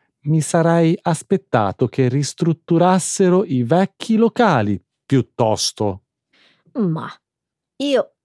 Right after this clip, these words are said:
Speaker 2: non ci trovo nulla di strano, Marcello. Restaurare edifici molto antichi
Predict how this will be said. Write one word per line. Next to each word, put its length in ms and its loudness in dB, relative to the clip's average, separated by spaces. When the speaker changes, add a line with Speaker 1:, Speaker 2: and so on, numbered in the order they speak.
Speaker 2:
non 300 0
ci 200 -6
trovo 500 -2
nulla 640 -2
di 120 -8
strano, 640 -4
Marcello. 840 -8
Restaurare 1080 -2
edifici 840 -6
molto 640 -2
antichi 920 -6